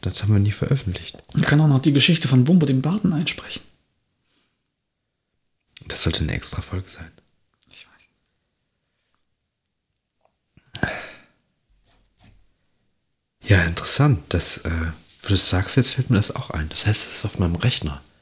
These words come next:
Speaker 1: diese Folge. Das heißt, wenn ich das, wenn wir das einfach zusammenschneiden, dann merkt niemand, dann merkt das wirklich niemand. Das ist ja voll klug.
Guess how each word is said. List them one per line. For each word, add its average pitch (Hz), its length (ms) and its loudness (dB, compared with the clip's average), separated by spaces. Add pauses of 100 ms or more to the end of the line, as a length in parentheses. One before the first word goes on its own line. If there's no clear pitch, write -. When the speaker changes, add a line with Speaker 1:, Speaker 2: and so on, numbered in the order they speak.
(440)
Speaker 1:
diese - 180 -20
Folge. 73 340 -18 (1800)
Das - 180 0
heißt, 95 220 0
wenn 95 120 4
ich 90 80 0
das, 90 180 2
wenn 87 100 0
wir 90 60 2
das 90 140 0
einfach - 220 0
zusammenschneiden, 95 600 2
dann 85 180 4
merkt 127 340 2
niemand, 110 580 4 (3000)
dann 80 200 -4
merkt 95 320 -2
das - 200 -6
wirklich - 320 -8
niemand. - 140 -20 (1400)
Das - 120 0
ist - 80 4
ja 87 60 0
voll - 200 -2
klug. - 380 -2